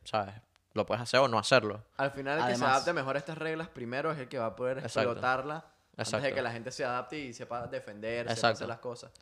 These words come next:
Speaker 1: Pero
Speaker 3: Yo no estoy, o sea, no estoy en desacuerdo. Continúa tú, pero
Speaker 1: o sea, pero no, no creo que todo el mundo, o sea, no creo que todos los equipos tengan la capacidad de hacer una jugada como esa. ¿Me explico? O sea, va a ser,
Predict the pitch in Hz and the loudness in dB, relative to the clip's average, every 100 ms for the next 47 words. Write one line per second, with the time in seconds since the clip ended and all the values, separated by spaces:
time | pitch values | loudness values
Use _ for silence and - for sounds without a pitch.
0 | - _ _ _ - _ _ _ - 165 | -20 _ _ _ -20 _ _ _ 10 12
1 | 143 139 160 - 165 202 208 214 147 143 | 12 12 6 0 -2 -2 -4 -6 -4 -4
2 | 135 170 156 113 107 95 - - 117 127 | -4 -8 -8 -8 -8 -8 -14 -14 -8 -8
3 | 139 143 117 104 101 - - - - 135 | -8 -8 -8 -12 -14 -14 -14 0 8 10
4 | 107 - - _ _ _ _ - 156 127 | 8 2 -14 _ _ _ _ 6 10 10
5 | 147 160 _ - - _ _ _ - _ | 8 2 _ -20 -20 _ _ _ -20 _
6 | _ _ _ _ _ _ _ _ _ _ | _ _ _ _ _ _ _ _ _ _
7 | _ 127 127 135 - 107 127 127 123 143 | _ 0 4 4 2 -8 0 2 4 6
8 | 147 143 - 139 139 147 - - 143 127 | 6 4 8 8 8 2 -6 0 2 4
9 | 127 156 147 156 160 170 156 - - 135 | 4 4 6 6 6 2 -2 -6 2 4
10 | 143 151 160 160 143 127 - 139 156 120 | 4 4 4 6 6 4 6 8 8 6
11 | - 123 131 139 113 113 123 113 110 - | 4 2 2 2 6 6 4 -2 -4 -6
12 | 104 107 110 123 107 107 - 101 104 104 | -10 -10 -8 -6 -6 -8 -6 -6 -4 -6
13 | 104 120 117 | -4 -2 -2